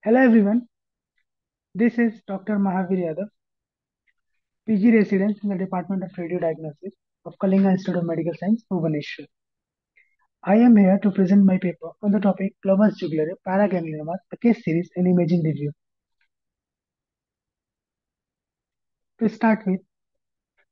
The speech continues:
the paragangliomas are rare neuroendocrine tumors that arise from paraganglion or chromaffin cells originating from the neural place, also called as glomus tumors or chemodectomas.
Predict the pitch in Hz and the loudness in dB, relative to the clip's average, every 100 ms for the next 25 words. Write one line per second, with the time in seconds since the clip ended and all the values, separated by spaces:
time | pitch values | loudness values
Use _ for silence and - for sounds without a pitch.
0 | - 214 233 254 226 214 208 202 196 190 | -8 0 2 4 4 6 6 4 2 0
1 | 175 180 170 196 _ _ 202 214 220 208 | 0 0 -2 -6 _ _ 0 2 2 0
2 | 196 190 185 165 180 - 196 - 202 208 | -2 -4 -6 -10 -10 -12 -14 -6 0 2
3 | 214 - - 180 - - 214 226 190 170 | 2 -2 -8 -8 -8 -4 0 2 0 -2
4 | 165 180 - 170 165 202 208 208 190 - | -6 -8 -10 -10 -8 -2 0 0 -2 -6
5 | 160 160 - - 202 196 202 208 190 180 | -8 -14 -14 -4 -2 2 2 0 -2 -6
6 | 175 170 160 147 - 143 _ _ _ _ | -6 -6 -4 -6 -10 -20 _ _ _ _
7 | _ _ _ _ _ _ - 202 - 240 | _ _ _ _ _ _ -2 0 2 0
8 | - _ 196 196 185 180 180 _ _ _ | -2 _ 0 2 2 0 -4 _ _ _
9 | 180 202 208 208 - 170 180 - - 185 | -2 2 2 2 -4 -6 -6 -10 -10 -10
10 | - 220 202 175 156 - 156 131 | -8 -2 0 0 -6 -10 -14 -16